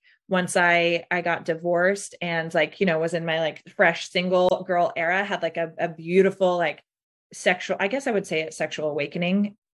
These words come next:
in a lot of ways, which was so fun and got to really explore that. And so really, like, so much of it was around owning who I am, right? Like, all those sides of me, and not making myself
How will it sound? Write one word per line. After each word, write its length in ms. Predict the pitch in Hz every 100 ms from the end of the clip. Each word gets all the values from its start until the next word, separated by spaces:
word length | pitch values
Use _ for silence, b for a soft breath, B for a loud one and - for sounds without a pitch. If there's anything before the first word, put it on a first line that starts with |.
| _ _ _ -
in 80 |
a 60 | 196
lot 180 | 175 165
of 100 | 170
ways, 260 | 160 202 190
which 160 | 170
was 200 | 165 147 -
so 540 | - - - 180 170
fun 500 | 175 180 151 170 240
and 500 | 285 254 175 165 165 -
got 180 | 160 -
to 120 | 175
really 300 | 170 165 165
explore 460 | 160 - - 170 160
that. 280 | 156 180 208
And 100 | 208
so 200 | 208 185
really, 460 | 170 214 262 277
like, 280 | 220 165 - B B B B
so 260 | - 214 208
much 240 | 208 196
of 120 | 180
it 120 | 165
was 160 | 170 165
around 640 | 165 170 160 160 160 156 - _ _ _ _ _ _ _ _ _ _ _ _ _ _
owning 600 | 208 220 240 254 262 254 -
who 280 | - 214 190
I 160 | 170
am, 540 | 170 160 151 202 262 - _
right? 220 | 175 180
Like, 200 | 175 165 -
all 180 | 190 180
those 240 | 185 190 190
sides 240 | 170 175
of 80 | 190
me, 140 | 208
and 240 | - 175 170
not 240 | 180 196
making 240 | 233 233
myself 420 | 220 190 180 165